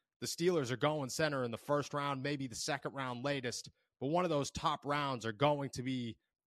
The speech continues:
the next center of the Pittsburgh Steelers. And they assume that that center is going to start for them, and that is their game plan, that a rookie's coming in here to be the next Maurkice Pouncey, and that they have their eyes on that center. If they're talking to everybody,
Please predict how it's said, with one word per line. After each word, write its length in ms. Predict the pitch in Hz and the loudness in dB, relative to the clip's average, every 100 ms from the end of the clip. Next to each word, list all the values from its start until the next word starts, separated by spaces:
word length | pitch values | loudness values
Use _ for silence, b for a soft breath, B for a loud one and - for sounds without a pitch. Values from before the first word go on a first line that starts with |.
| - | -4
the 80 | 131 | -2
next 480 | 147 160 - - | 2 0 0 -6
center 420 | - - 147 139 127 | -6 0 0 2 2
of 140 | 110 | 0
the 80 | 113 | -4
Pittsburgh 460 | 123 127 - 117 | -6 -6 -2 -2
Steelers. 560 | 110 - 120 95 90 - | -2 -6 -6 -6 -8 -8
And 120 | 123 | -2
they 120 | 135 | -2
assume 640 | 123 - - 165 175 170 156 | -2 -4 2 4 6 4 2
that 180 | 135 | 0
that 180 | 139 135 | 0 -4
center 320 | - 139 135 | -2 -2 0
is 140 | 127 - | -2 0
going 260 | 131 131 | -2 -2
to 80 | 113 | -6
start 400 | 107 - 139 135 | -8 -2 0 -2
for 220 | - 120 | -2 -4
them, 200 | 110 110 - _ _ _ - | -2 -4 -6 _ _ _ -8
and 120 | 120 | 0
that 200 | 143 151 | 2 2
is 100 | 131 | 2
their 180 | 135 131 | 2 0
game 300 | 113 143 135 | 0 0 0
plan, 260 | - - - _ _ | -6 -16 -18 _ _
that 220 | 123 120 107 - | -2 -2 -6 -8
a 60 | 127 | 2
rookie's 380 | 151 147 147 | 4 4 0
coming 240 | - 151 143 | -2 -2 0
in 100 | 139 | -2
here 300 | 139 135 131 | 0 0 0
to 80 | - | -4
be 200 | 120 156 | -2 0
the 120 | 143 | 0
next 260 | 135 123 - | 0 -4 -4
Maurkice 420 | 127 120 - 117 | -4 -4 -4 -10
Pouncey, 520 | - 120 110 - 113 - B B | -6 -4 -4 -4 -8 -8 B B
and 60 | 123 | -4
that 120 | 123 | -2
they 120 | 143 | 0
have 220 | 139 143 123 | 0 0 0
their 160 | 131 | 0
eyes 320 | 127 127 120 - b b b - | 0 -2 -4 -8 b b b -8
on 220 | 139 143 | -4 -2
that 220 | 127 117 | -2 -2
center. 360 | - 156 - - _ _ _ _ _ _ _ _ - | -2 -2 -4 -16 _ _ _ _ _ _ _ _ -6
If 140 | 156 | -2
they're 120 | 170 156 | 2 2
talking 380 | 175 196 214 | 4 2 2
to 80 | 139 | 2
everybody, 560 | 110 170 165 76 - | 2 2 -2 -4 -18